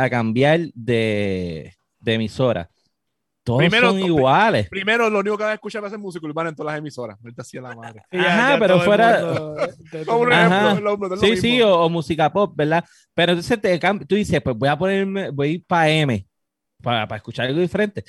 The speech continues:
Speaker 1: Entonces todos hablan de política y todos son un chorre viejos que hablan exactamente igual. Eh,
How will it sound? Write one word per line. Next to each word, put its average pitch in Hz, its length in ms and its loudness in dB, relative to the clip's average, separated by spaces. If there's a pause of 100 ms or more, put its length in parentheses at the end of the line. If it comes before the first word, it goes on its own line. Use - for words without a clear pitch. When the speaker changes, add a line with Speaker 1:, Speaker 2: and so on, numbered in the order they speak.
(100)
Speaker 1:
Entonces 180 320 -4
todos 226 180 4
hablan 208 320 0
de 196 80 -4
política 143 460 -6 (160)
y 180 120 2
todos 233 220 2
son 226 160 0
un 220 80 0
chorre 208 300 4
viejos 202 440 4
que 180 100 0
hablan 202 380 4
exactamente 185 1080 0
igual. 151 480 2
Eh, 160 140 -6